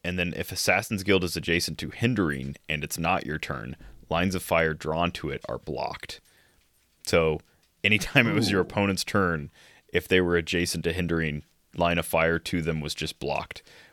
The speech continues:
Speaker 1: which was pretty crazy. That's pretty good. Um, I want a trait similar to that for the hand ninjas 'cause I think that's solid. And then also, um, some sort of co-opt thing 'cause I really like the trait from, uh, the ninjas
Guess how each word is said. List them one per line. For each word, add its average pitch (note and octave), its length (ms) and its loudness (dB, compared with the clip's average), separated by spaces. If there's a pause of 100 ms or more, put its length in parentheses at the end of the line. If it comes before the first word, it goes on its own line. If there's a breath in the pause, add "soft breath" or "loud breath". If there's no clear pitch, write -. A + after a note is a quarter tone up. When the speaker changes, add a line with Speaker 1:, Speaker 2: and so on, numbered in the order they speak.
(100)
Speaker 1:
which - 160 -6
was D#2 100 -6
pretty - 400 0
crazy. D2+ 460 -2
That's - 160 -14
pretty F#2 240 2
good. D2+ 280 -4 (500 loud breath)
Um, D2 420 0 (500)
I E2+ 80 6
want F2+ 220 4
a E2+ 40 0
trait F2+ 380 2
similar A2+ 440 4
to G2+ 60 2
that F2+ 280 4
for - 140 -2
the E2+ 80 4
hand F2+ 300 0
ninjas F2+ 320 -4
'cause - 140 -6
I D#2+ 80 2
think D#2 220 -4
that's D#2 240 -2
solid. F2 460 2 (320 loud breath)
And F2 180 0
then E2+ 140 2
also, F#2 680 2
um, D2 540 -2 (360)
some F2+ 280 0
sort F2+ 260 4
of E2 100 0
co-opt E2+ 580 4
thing E2+ 520 0 (120)
'cause E2+ 160 -4
I D#2+ 60 4
really D#2+ 500 0
like D#2+ 240 0
the D#2+ 80 -6
trait E2+ 360 -2
from, D#2 440 -2
uh, C2 260 -2
the E2 120 -4
ninjas E2 540 0